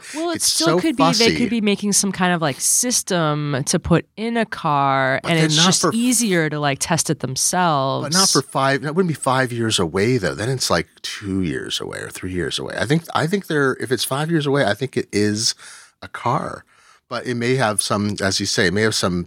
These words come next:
Speaker 2: thing, like, they may be designing a car that they license the entire designer working with a partner, and they don't do any of the, um, manufacturing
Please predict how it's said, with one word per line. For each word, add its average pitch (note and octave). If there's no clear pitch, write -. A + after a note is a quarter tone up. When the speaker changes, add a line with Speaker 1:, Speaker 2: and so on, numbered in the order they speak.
Speaker 2:
thing, C3
like, E2+
they G#2
may A2
be G#2
designing F#2+
a E2+
car G#2
that F2+
they F#2
license F#2+
the F#2+
entire G2+
designer F#2
working E2+
with E2
a E2
partner, A2
and F#2
they G2
don't G#2+
do F#2+
any A2
of B2
the, G#2+
um, E2+
manufacturing G#2